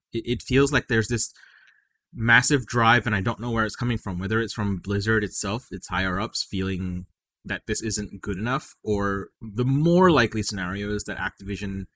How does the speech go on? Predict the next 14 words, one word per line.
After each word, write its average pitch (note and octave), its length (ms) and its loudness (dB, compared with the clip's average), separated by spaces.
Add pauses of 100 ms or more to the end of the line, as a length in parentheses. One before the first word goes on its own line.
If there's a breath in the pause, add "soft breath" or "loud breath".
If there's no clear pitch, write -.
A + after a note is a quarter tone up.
(760 soft breath)
is A2 180 0
just - 280 0
mucking A2 440 -2
around G2 400 -2
a F2+ 60 -8
lot, G#2 300 -4 (120)
because G2 440 -8
this G2+ 200 -4
is A2 140 -2
very G2+ 420 0
unlike F#2 520 -6 (180)
Blizzard. D#3 380 0 (280)
Blizzard G#2 380 0
doesn't, A2 380 -2